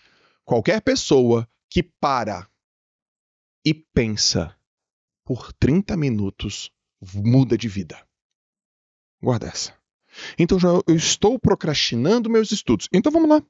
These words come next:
Então, vamos lá. Eu tô aqui, vou anotar pra você. Eu quero estudar mais. Estudar. Ok. Um. Vamos lá. Faz uma lista. Primeira coisa, listar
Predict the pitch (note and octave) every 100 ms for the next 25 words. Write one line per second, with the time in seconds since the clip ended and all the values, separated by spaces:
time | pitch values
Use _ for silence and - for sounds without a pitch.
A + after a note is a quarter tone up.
0 | - D#4 E4+ D#4+ D4+ C#4 _ - - G#3+
1 | A#3+ F3 D#3 E3 D3+ F#3 C#3+ D3+ - F3
2 | F#3 F3+ D#3 - - A#2 E2+ - - F#3
3 | F3+ F3+ E3+ - - - C#3 C#3+ C#3 C#3
4 | - F2 - - - _ _ _ _ -
5 | - A#2 G#2 _ - G3 A2+ - _ _
6 | _ _ - G4+ - - _ _ G4 D4
7 | A3 A#2+ - - C#4 D4 A3 - D4+ D4+
8 | C#4+ - G#3+ G3+ - B3 C4+ C4